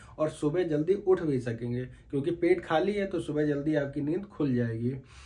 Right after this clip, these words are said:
समय आपके पास कम बचा है। अगर आप चाहते हैं, दिल से चाहते हैं select होना,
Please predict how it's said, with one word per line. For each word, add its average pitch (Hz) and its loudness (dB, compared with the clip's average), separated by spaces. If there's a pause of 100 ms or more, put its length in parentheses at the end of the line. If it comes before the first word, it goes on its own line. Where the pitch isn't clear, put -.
(500)
समय 185 2
आपके 196 4
पास 185 4
कम 190 4
बचा 151 2
है। 196 2
अगर 160 0
आप 185 -2
चाहते 139 0
हैं, 143 2
दिल 233 8
से 190 2
चाहते 135 0
हैं 120 -2
select 160 4
होना, 123 -2